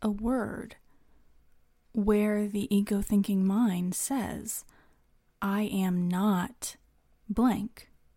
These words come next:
you can do that same exercise.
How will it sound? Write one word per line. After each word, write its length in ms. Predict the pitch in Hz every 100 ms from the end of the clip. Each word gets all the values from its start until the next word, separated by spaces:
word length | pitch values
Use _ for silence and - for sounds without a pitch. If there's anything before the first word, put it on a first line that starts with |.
| _ _ _ _ _ _
you 180 | 208 208
can 220 | 240 220
do 200 | 208 185
that 240 | 196 -
same 300 | - 185 180 214
exercise. 880 | 226 - 240 - - - - -